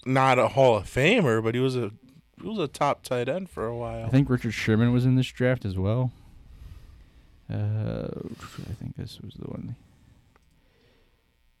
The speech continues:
Speaker 2: Let's see. Richard Sherman was in the draft. Jason Kelce in the draft.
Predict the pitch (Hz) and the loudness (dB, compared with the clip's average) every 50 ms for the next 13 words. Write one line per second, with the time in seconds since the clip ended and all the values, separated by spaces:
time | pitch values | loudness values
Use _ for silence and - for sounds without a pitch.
0 | - - - - - 101 101 101 104 - 113 - - - 110 107 113 110 107 110 | -20 -18 -16 -14 -8 -4 -2 -2 -2 -2 -6 -6 -2 0 2 2 4 4 4 4
1 | 107 110 110 113 113 107 - - 110 110 110 110 110 110 - - 113 113 - 117 | 4 4 4 2 2 2 0 0 0 0 0 0 0 -2 2 2 2 2 2 0
2 | 98 - 120 107 117 120 - - 135 135 131 131 131 127 - - - 131 131 135 | -2 0 2 2 2 2 2 0 2 2 4 4 2 0 0 -4 -4 -2 0 0
3 | 135 131 - - - | -2 -2 -4 -8 -16